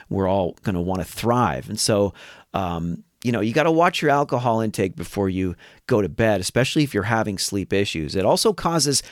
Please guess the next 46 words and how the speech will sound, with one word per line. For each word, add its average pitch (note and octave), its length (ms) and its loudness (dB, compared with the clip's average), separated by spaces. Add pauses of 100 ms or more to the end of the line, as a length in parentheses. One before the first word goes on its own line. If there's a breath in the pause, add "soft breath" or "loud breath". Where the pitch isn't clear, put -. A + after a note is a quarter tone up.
frequent E3 680 0
urination. B2+ 1120 0
So F#2+ 480 0 (340 loud breath)
you A2+ 80 0
may D3+ 140 2
find F#3 260 -2
yourself D3 400 0
going C3+ 220 0
to A#2+ 60 2
the G#2 60 0
bathroom G#2 720 -2
more F#2+ 300 0
on F#2 140 0
the F2 80 -2
nights F2+ 320 -4
you D#2+ 80 -4
drink. F2+ 540 -6 (380 soft breath)
And E2 360 -4
of - 180 -10
course, - 560 -4
you F2 160 -4
wake A#2 240 4
up - 220 2 (100)
when G#2+ 140 -4
you F#2 80 -4
go F2 100 -4
to E2+ 60 -2
the D#2+ 80 -4
bathroom. C#2+ 560 -8
So D#2+ 400 -2 (320 loud breath)
also D3 260 2
not B2 180 0
very G#2+ 200 2
helpful G2 340 -2
if D#2 80 -8
you're F2+ 80 -6
trying E2+ 240 -4
to E2 60 -2
get E2 180 -2
a D#2 40 -4
good E2+ 280 -4 (220 loud breath)
night's F2+ 260 0
sleep. F2+ 420 -2
And D2 240 -8 (200)
all A#3 180 4
things G3 540 -2